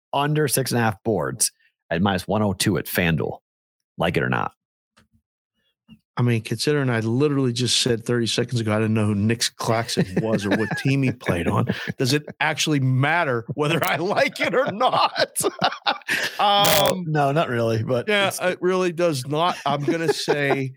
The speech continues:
Speaker 1: <laughs>
Speaker 2: I like it.
Speaker 1: 'Cause it's an under?
Speaker 2: It's an under.
Speaker 1: Yep, that's what I figured.
Speaker 2: Yep. And,
Speaker 1: <laughs>
Speaker 2: and the game total's lower. Um, so, yeah,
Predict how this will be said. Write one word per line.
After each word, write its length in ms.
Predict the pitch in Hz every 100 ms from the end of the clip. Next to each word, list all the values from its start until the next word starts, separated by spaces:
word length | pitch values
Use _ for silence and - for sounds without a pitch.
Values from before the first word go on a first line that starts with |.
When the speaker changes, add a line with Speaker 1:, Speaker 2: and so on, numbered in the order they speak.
| - -
Speaker 1:
<laughs> 600 | 415 - _ - - _
Speaker 2:
I 1040 | 113 117 113 113 110 110 104 101 98 98 92
like 360 | 95 147 208
it. 140 | 311 - _ _ -
Speaker 1:
'Cause 120 | 101
it's 100 | 92
an 80 | 95
under? 420 | 110 131 160 - _ _ _ _ _
Speaker 2:
It's 140 | - -
an 100 | 123
under. 380 | 123 202 277 - _
Speaker 1:
Yep, 260 | 104 95 -
that's 140 | 101
what 80 | 87
I 20 |
figured. 360 | 82 76 65 - _ _ _ -
Speaker 2:
Yep. 280 | 117 170 - _ _
And, 380 | 143 147 151 151 - - -
Speaker 1:
<laughs> 120 | -
Speaker 2:
and 140 | 277
the 60 | 269
game 320 | 202 208 214
total's 420 | - 196 190 185
lower. 340 | 185 180 202 202 _ _ _ _ _
Um, 600 | - 139 135 135 135 147 - _ _ -
so, 500 | 135 127 123 123 - _ _ _ _ _ _ -
yeah, 240 | 127